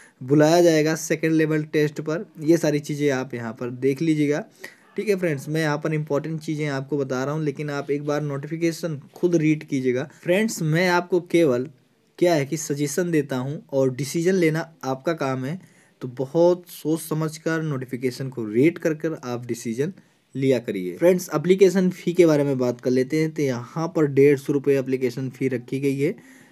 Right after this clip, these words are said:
जैसे कि आप देख पा रहे हैं, जो कि नॉन रिफंडेबल रहेगी।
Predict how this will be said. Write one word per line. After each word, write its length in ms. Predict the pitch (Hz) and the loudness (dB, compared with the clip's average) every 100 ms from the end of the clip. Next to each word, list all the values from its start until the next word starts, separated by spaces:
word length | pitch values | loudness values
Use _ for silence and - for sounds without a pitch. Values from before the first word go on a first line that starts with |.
| _ | _
जैसे 200 | 123 - | -6 -4
कि 100 | 131 | 0
आप 120 | 123 | 0
देख 240 | 123 131 135 | 2 0 2
पा 80 | 135 | -2
रहे 120 | 147 | 0
हैं, 100 | 156 | 0
जो 140 | 143 127 | 0 -2
कि 280 | - 151 - _ 127 | -2 -4 -4 _ -10
नॉन 520 | 123 123 123 151 165 165 | -8 -4 -2 -2 -4 -6
रिफंडेबल 640 | 123 151 147 139 139 143 | -6 -4 0 2 2 2
रहेगी। 440 | 135 139 135 196 | 2 0 0 -4